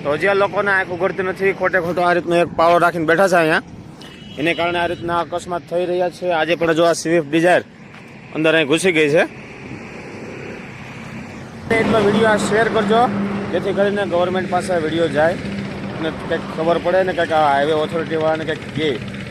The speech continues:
કારણ કે આ રીતના દર વખતે એક્સિડન્ટ થાય છે, હજી કોઈની જાનહાનિનું નુકસાન થયું નથી.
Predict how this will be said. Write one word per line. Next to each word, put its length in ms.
કારણ 140
કે 80
આ 80
રીતના 260
દર 260
વખતે 260
એક્સિડન્ટ 360
થાય 120
છે, 100
હજી 520
કોઈની 300
જાનહાનિનું 520
નુકસાન 340
થયું 180
નથી. 300